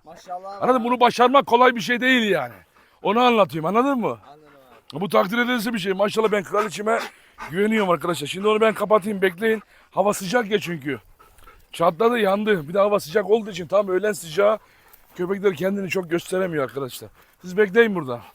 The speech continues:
Speaker 2: O zaman anlaştık he. Benim evlatlar korumacıymış. Doğru mu?
Speaker 1: Doğru abi. Lafımı geri
Speaker 2: Bak
Speaker 1: alıyorum.
Speaker 2: Marla nasıl bakıyor kenarına.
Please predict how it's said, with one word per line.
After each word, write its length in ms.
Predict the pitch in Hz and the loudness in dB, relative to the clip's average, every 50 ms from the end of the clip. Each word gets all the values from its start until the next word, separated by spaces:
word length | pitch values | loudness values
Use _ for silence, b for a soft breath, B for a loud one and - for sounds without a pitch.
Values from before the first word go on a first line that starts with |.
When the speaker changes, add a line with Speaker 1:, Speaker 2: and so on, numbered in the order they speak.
| _ _ _ _ b b b b b b b b b b b b b b b b b b | _ _ _ _ b b b b b b b b b b b b b b b b b b
Speaker 2:
O 100 | - 160 | -4 0
zaman 220 | 185 220 247 262 | 2 4 4 4
anlaştık 460 | 262 262 254 269 247 - - 269 240 | 4 6 6 6 4 4 2 0 4
he. 280 | 233 262 277 262 196 170 | 8 8 8 8 6 4
Benim 180 | 202 226 233 233 | 2 4 4 4
evlatlar 360 | 233 233 233 226 226 233 208 | 4 4 4 4 4 4 4
korumacıymış. 600 | 220 220 226 226 233 220 196 226 214 185 131 147 | 4 2 2 2 0 -2 -2 -4 -8 -6 -2 2
Doğru 200 | 190 214 254 262 | 2 2 2 2
mu? 220 | 226 175 127 110 - | 0 -2 -4 -6 -8
Speaker 1:
Doğru 220 | 185 185 185 196 | -14 -16 -16 -18
abi. 320 | 190 180 170 165 160 147 | -18 -18 -20 -20 -20 _
Lafımı 300 | 151 156 _ _ 170 165 | -20 -20 _ _ -20 -20
geri 120 | 160 165 160 | -20 -20 -16
Speaker 2:
Bak 80 | 160 | -12
Speaker 1:
alıyorum. 200 | 131 135 135 127 127 | -10 -10 -8 -6 -4
Speaker 2:
Marla 300 | 127 127 139 147 151 156 | -4 -2 -2 -2 -2 -2
nasıl 240 | 165 160 131 147 147 | -2 -4 -6 -6 -6
bakıyor 300 | 131 113 110 113 113 110 113 107 | -6 -6 -8 -10 -10 -10 -10 -10
kenarına. 280 | 104 101 104 101 98 | -10 -10 -12 -14 -16